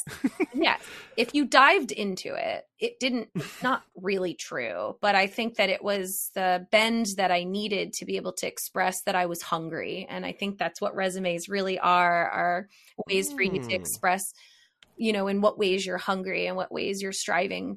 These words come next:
Speaker 2: to be better, to be understood or contribute to society. So if I can do that, I'm gonna do it. And if you don't like it, then don't hire me.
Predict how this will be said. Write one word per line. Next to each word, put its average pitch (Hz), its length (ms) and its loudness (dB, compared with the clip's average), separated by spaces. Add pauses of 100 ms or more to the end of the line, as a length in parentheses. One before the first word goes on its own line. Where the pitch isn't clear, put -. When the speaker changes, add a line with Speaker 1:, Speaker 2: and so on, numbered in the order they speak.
Speaker 2:
to 185 460 -4
be 190 120 -6
better, 180 520 -2
to 190 80 -6
be 180 320 -2
understood 185 800 -4
or 170 320 -8
contribute - 480 -8
to 196 100 -8
society. 175 680 -4
So 190 260 -4
if 190 120 -4
I 214 120 2
can 196 200 -4
do 196 220 -4
that, 165 340 0
I'm 196 80 -2
gonna 196 180 -4
do 175 220 -4
it. 160 320 -4
And 180 160 -10
if 175 140 -10
you 190 60 -4
don't 180 200 -6
like 202 220 0
it, 185 100 -8
then 190 120 -4
don't 196 280 -4
hire 175 380 -2
me. 143 320 -10